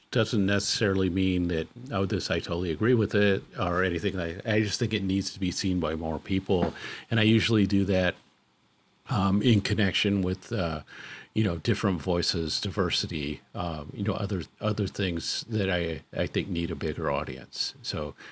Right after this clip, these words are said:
it's kind of a long answer, Tom, but um, that probably doesn't surprise you. Uh,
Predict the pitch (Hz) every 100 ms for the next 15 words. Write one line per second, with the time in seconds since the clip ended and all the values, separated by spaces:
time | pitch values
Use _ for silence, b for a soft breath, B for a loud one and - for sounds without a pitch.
0 | B 131 - 123 95 92 92 92 87 92
1 | - 101 95 85 78 73 - _ - 73
2 | 69 69 - 80 - 71 76 71 - -
3 | 78 73 73 - 78 - - 76 73